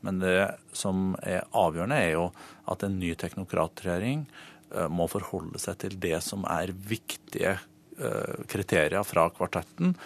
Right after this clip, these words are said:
nemlig en anerkjennelse av staten Israels rett til eksistens. Man må avstå fra enhver, eh, voldsbruk, og det må bygge på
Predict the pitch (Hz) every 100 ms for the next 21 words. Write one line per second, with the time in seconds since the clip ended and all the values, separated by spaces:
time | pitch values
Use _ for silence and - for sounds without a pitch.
0 | - - 104 87 - 107 85 - 85 80
1 | 87 87 - 80 - 90 90 - 76 -
2 | - - - - 82 - 120 165 - -
3 | - - - 95 98 98 87 - 87 92
4 | 85 85 78 92 104 - - - 92 196
5 | 175 - - 160 180 - 104 101 104 110
6 | 95 - 98 90